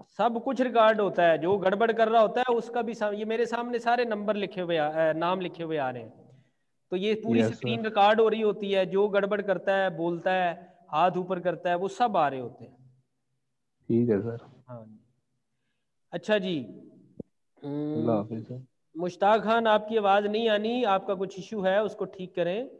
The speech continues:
Speaker 1: अगर मसला है तो academy आके भी solve करवा सकते हैं। आज तीन चार बच्चे आए हुए थे जिनका issue था और उनके issue solve किए गए, तो आप भी कर सकते हैं। जी वकार।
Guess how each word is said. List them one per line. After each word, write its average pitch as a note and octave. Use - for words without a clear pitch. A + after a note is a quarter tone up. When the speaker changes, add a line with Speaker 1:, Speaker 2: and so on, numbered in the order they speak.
Speaker 1:
अगर E3
मसला F#3
है F#3
तो E3+
academy E3+
आके F#3
भी F#3
solve E3+
करवा E3
सकते E3
हैं। F#3
आज F3+
तीन G3+
चार A3+
बच्चे G#3
आए F3
हुए E3+
थे F#3+
जिनका F3+
issue F3+
था F#3+
और F3
उनके E3
issue D#3+
solve D3
किए C#3+
गए, C3
तो D#3+
आप D#3+
भी D#3
कर C#3
सकते -
हैं। C3+
जी G#3+
वकार। A3